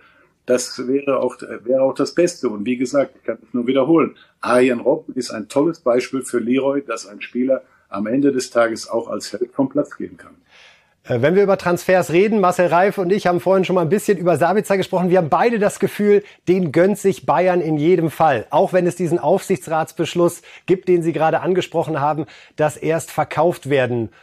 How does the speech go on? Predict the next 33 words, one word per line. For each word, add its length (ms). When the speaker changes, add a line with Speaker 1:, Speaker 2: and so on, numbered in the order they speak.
Speaker 2:
muss. 300
Sind 200
Sie 120
zuversichtlich, 760
dass 300
Tolisso 760
oder 260
Süle, 500
falls 280
man 100
den 120
überhaupt 280
noch 120
verkaufen 500
will, 200
dass 180
so 180
ein 360
Verkauf 500
noch 200
gelingt? 580
Oder 480
sehen 300
Sie 80
gerade 240
eher 160
den 160
Trend, 500
alle 240
bleiben 480
und 220
Sabitzer 640
kommt 420